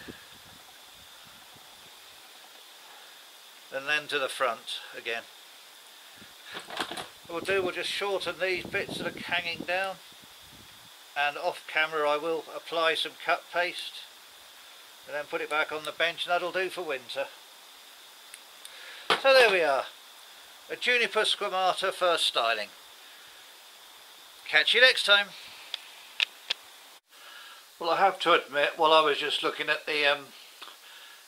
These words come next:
editing before I actually published this, I noticed I didn't really like the apex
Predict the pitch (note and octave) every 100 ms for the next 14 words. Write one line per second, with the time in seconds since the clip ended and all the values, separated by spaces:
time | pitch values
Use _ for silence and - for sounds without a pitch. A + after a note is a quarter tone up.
0 | - - - - - - - - D#3+ D#3+
1 | D3 C3+ D3+ C#3+ - D3 D3 D3 - C#3
2 | C#3 D3 C3+ B2 C#3+ D3 - - - -
3 | - - - - C3 D3 E3+ - D#3+ D3+
4 | F3 F3 E3+ D#3+ D3+ D3+ - D#3+ D3+ D3+
5 | A#2+ B2 - - -